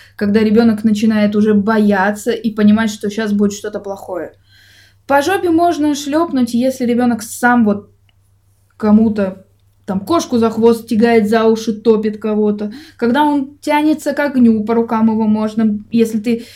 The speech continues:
не успеваешь крикнуть или он на голос не реагирует. А вообще надо меньше кричать на детей, потому что, знаешь, это как в том,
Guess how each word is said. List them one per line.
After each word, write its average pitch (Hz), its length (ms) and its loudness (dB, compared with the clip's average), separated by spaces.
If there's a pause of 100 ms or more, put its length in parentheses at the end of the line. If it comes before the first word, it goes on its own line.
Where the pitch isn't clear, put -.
(160)
не 240 100 6
успеваешь 240 500 0
крикнуть 240 460 -2
или 208 140 2
он 202 460 0
на 196 380 -6
голос 202 380 -4
не 202 140 0
реагирует. 185 500 -8 (300)
А 202 80 -6
вообще 285 280 -4
надо 359 280 -4
меньше 349 320 -6
кричать 311 420 -6
на 262 120 -2
детей, 247 340 -4
потому 214 280 -4
что, 294 200 -10 (320)
знаешь, 349 340 -6
это 277 140 -10
как 285 280 -8
в - 40 -20
том, 277 420 -2